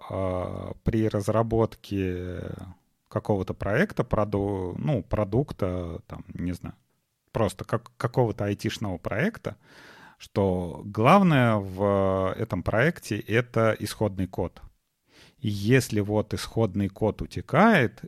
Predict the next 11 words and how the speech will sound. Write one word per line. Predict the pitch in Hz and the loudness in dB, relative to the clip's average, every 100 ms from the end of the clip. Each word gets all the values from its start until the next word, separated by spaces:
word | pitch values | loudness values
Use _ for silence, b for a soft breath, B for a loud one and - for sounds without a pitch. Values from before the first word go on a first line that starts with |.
| - | -2
это | 110 147 - 113 | 4 4 4 0
вот | 113 117 - | 2 0 -2
все, | - - 101 | -8 -4 -4
смерть | - 113 117 110 95 - | -4 0 2 0 -2 -4
продукта, | 95 90 160 202 - 117 | -4 2 2 2 0 0
сразу | - 123 117 98 | 4 4 4 2
появляются | - 104 101 107 104 92 - | -2 0 2 2 2 0 -8
сто | - 110 | -4 -4
тысяч | - 98 | -2 -6
пятьсот | - 101 - 87 | -6 -6 -6 -6
конкурентов, | - 82 - 107 190 214 - 165 - | -8 -8 -4 2 4 2 4 2 0